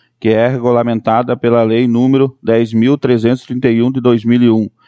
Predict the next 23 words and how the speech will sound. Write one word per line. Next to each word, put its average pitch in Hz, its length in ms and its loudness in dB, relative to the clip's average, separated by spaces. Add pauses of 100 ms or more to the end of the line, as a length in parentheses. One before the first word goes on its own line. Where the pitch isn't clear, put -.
(120)
e 110 120 -2
também 120 500 -2 (180)
pela 123 280 2
Lei 117 200 0
Municipal 127 640 -4
número 139 420 0
mil 131 280 2
seiscentos 131 600 -2
e 117 80 0
doze 127 480 -2 (320)
de 120 80 0
dois 120 220 0
mil 123 180 2
e 139 80 2
doze, 107 360 0 (400)
que 117 120 0
impõe 131 380 -2
o 151 40 2
referido 139 500 0
reajuste 131 640 0
E 143 100 4
C 139 180 0
D 117 400 0